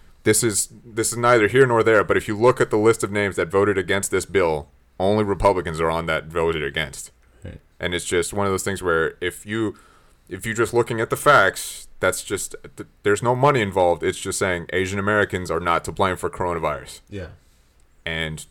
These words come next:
Speaker 1: they couldn't pass that. And to me, that's just the bare minimum.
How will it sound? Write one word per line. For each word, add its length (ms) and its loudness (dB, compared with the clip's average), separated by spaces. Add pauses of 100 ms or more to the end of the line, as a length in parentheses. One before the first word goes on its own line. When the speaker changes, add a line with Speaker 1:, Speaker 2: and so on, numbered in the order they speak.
Speaker 1:
they 140 -6
couldn't 280 -2
pass 280 -8
that. 220 -18 (200)
And 360 -8
to 100 -6
me, 400 0 (760)
that's 240 2
just 460 -2 (200)
the 140 -2
bare 300 4
minimum. 440 -8